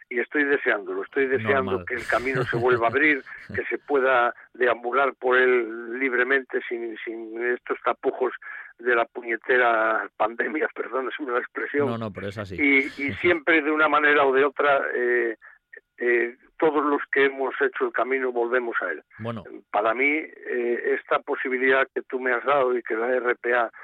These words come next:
Speaker 1: me ha dado de llevaros de la mano a todos los oyentes para hacer el camino primitivo, pues me llena de satisfacción. Y ahora mismo, eh, bueno, pues sentado en un, eh, en mi despacho en casa,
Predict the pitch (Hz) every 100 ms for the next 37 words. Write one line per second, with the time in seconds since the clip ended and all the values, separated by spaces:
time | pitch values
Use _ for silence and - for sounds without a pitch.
0 | - - 127 123 127 135 120 110 - -
1 | - 117 123 120 104 110 127 131 120 120
2 | 120 123 131 120 110 - - - 113 131
3 | 127 131 120 127 120 135 117 117 104 -
4 | 110 110 104 123 120 123 120 117 120 120
5 | 113 113 110 131 127 135 - - - -
6 | 120 - 113 110 139 139 127 117 - 110
7 | - - 151 123 113 117 131 131 143 143
8 | 143 - - - - 117 117 127 - -
9 | 117 107 139 131 127 127 123 123 120 113
10 | 113 113 113 113 120 120 113 - 139 135
11 | - 120 127 143 - 104